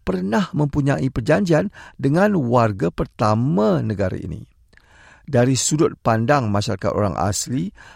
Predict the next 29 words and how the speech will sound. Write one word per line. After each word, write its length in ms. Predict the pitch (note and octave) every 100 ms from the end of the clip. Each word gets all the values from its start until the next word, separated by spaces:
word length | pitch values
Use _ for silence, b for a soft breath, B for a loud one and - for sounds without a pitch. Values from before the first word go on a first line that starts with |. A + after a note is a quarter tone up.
| B E3+
perjanjian 560 | E3 F#3 F3+ G#3 B3
bererti 560 | G3+ F3+ C3+ - G#3+ A3
pengiktirafan 1200 | _ G3 F#3 - - - D3+ D3 C3+ C#3+ E3 B3+ B B -
terhadap 320 | D#3+ D#3+ E3
segala 560 | - F#3 D3+ G3 G#3+ B3
yang 320 | A#3 F3+ E3
telah 160 | E3 D3
wujud 480 | A#2 G#3 A3 G#3+ - B B
sejak 480 | - E3 G3+ - B2+
berpuluh 720 | F3 A#3+ - F3 F#3+ A#3 -
ribu 320 | A#2+ F#2+ F#3+
tahun 480 | - G#2+ G#2+ B2 C#3+
lalu, 400 | F#3+ G3 A#2+ G2 b b b -
sebelum 400 | F3 G3+ A3+ D3+
kedatangan 560 | B2 A2+ F#2+ A2 D#3
orang 240 | - C3+ D#3+
kulit 240 | C#3+ -
putih. 320 | A2 - F#2+ - _ _ _ _ b b b b b -
Perjanjian 400 | E3 A3 C4 C4+
juga 320 | A#3 A3+ C4
memastikan 640 | A#3 E3 C#3+ C#3 - F3+
perlindungan 480 | B2+ C3+ B2 C#3 F3
hak 320 | C3 C3 -
asasi 400 | B2 A#2 A2 E3+
kaum 240 | - A#2 G2+
Aboriginal 640 | E2+ G2+ G#2 F#2+ G2+ C3
dan 240 | D#3+ F3 C3
orang 240 | A2 G2+
kepulauan 560 | - G#2+ F#2+ G2 F#2